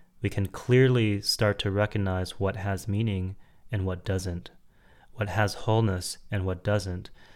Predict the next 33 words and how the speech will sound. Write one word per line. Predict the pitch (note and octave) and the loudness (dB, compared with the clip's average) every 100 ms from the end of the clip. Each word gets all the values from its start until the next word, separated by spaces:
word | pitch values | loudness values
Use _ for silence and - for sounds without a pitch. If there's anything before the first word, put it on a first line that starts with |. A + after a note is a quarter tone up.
| - - - | -20 -20 -6
And | G2+ - | -6 -2
collectively, | - G#2+ B2+ B2+ G#2 F#2+ F#2 G2 - - - - | 0 2 2 0 0 0 -2 -4 -8 -20 -20 -8
when | - G2+ G2+ | -2 0 2
more | G#2+ C3 | 4 4
individuals | D3 B2 A2 A2 G#2+ G#2+ F#2+ | 4 0 2 2 2 -2 0
are | F#2+ | 0
less | F#2+ G2+ G#2+ | 2 0 0
imprisoned | A#2 G#2 A2 G#2+ F#2+ F#2 - | -2 0 0 0 0 -2 -2
by | F#2+ | -2
the | F#2+ G2+ A2 | -2 -2 -2
ego's | G2+ G2+ F#2+ - _ - | -2 -2 -2 -6 _ -6
compulsive | G#2+ - B2 A#2+ A#2 | -4 2 2 2 0
aggression, | F#2 F#2+ F2+ G2 F2+ F2+ - - - - - | 0 -2 -2 -4 -6 -8 -12 -20 -20 -20 -6
we'll | G#2+ G2+ | -2 -2
start | - B2+ B2+ B2+ | 0 2 2 0
to | G2+ | -2
reap | G2 G#2+ - | 0 0 -2
the | |
benefits, | F#2 F#2+ G2 - F2 - - _ | -2 0 -2 -4 -6 -8 -14 _
because | F#2 - F#2+ - | -10 -4 -6 -4
the | F#2+ | -2
way | G2 G#2+ | 2 2
that | G#2 | 2
we | F#2+ | 0
work | F#2 F#2+ G2 F#2 F#2+ | -2 0 -2 -2 -4
will | F2+ | -4
inevitably | F2 G#2+ G2+ F#2 F#2+ | -4 -2 -2 -2 -4
come | F2+ - G#2 F2+ F2 F2+ - _ - - - - _ | -6 -4 -2 -2 -4 -8 -12 _ -20 -20 -20 -20 _
from | - - G2 | -12 -2 -2
a | F2+ | -2
source | - G#2 G2 F#2 | -2 2 2 0
of | - G2 - | -4 -6 -2
real | G2+ G2 F#2+ F#2 | 0 2 0 -2